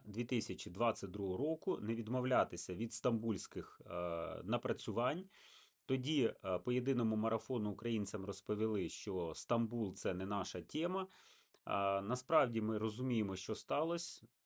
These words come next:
Нині ми вже знаємо. Приїхав Борис Джонсон, наобіцяв дуже багато, поїхав, потім був прем'єром, допомагав, потім вже не прем'єр, не допомагає.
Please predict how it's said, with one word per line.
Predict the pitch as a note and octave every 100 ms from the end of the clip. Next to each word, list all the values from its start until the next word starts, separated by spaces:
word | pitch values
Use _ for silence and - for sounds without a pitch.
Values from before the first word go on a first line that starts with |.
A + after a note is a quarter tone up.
| -
Нині | A2+ C3+ G#2
ми | F#2 F2+
вже | F#2
знаємо. | F2 A#2+ D3+ D#3+ D3+
Приїхав | - A#2+ A2 G#2
Борис | F2+ G2+ F2+ F2
Джонсон, | A#2 E3+ E3+ D3 A#2
наобіцяв | G#2+ G2 A2 B2+ G2+
дуже | F#2 F2+
багато, | F2 A2 C#3+ E3+ -
поїхав, | - G#2 D#3+ D#3 B2+
потім | G#2 G2+ F#2+ F2+ - - - - -
був | G#2 C3+ A#2
прем'єром, | A2+ G#2+ A2 G2 F#2
допомагав, | G2 G#2+ G#2+ C#3 E3 -
потім | A2 G#2+ F#2+
вже | F#2+
не | F#2+ E3
прем'єр, | F3 D#3 C#3+ C#3 B2
не | C3 C#3
допомагає. | B2 A#2 A#2 A2+ A#2 A2 G2 F#2